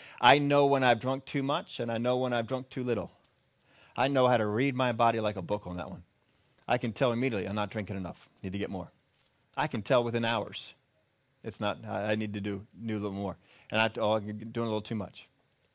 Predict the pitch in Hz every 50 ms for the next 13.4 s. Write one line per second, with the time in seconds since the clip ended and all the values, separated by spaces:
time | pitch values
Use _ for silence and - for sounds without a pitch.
0 | _ _ _ - 110 101 98 98 127 147 135 135 123 113 123 120 117 104 - 123
1 | 113 - - 113 - - - 117 98 101 98 - - - - - _ _ _ _
2 | _ _ _ _ _ _ _ _ _ _ _ _ _ _ _ _ - _ _ _
3 | _ _ - - - _ _ - 110 107 98 98 123 135 139 131 117 107 104 104
4 | - - 143 120 95 80 - 95 - _ _ _ _ _ _ _ - 107 110 113
5 | 120 123 120 117 113 113 117 113 - - 143 143 104 82 78 - _ _ _ _
6 | _ _ _ _ _ _ _ _ _ _ _ _ _ _ - 107 107 104 98 104
7 | 120 120 101 117 120 - 131 123 104 101 98 95 - - 120 117 104 101 117 123
8 | 117 113 113 110 104 98 - 123 123 120 120 120 113 107 - - _ _ _ _
9 | _ _ _ - _ _ - 117 113 107 104 107 123 127 127 127 123 - _ _
10 | - 104 123 127 117 117 131 127 120 101 107 104 92 127 123 113 - 107 92 -
11 | 120 127 131 127 - - 131 127 104 95 92 87 92 90 90 107 113 107 95 92
12 | 92 92 90 90 98 98 87 82 - _ _ _ _ _ _ _ - 117 110 104
13 | 110 123 123 85 80 76 78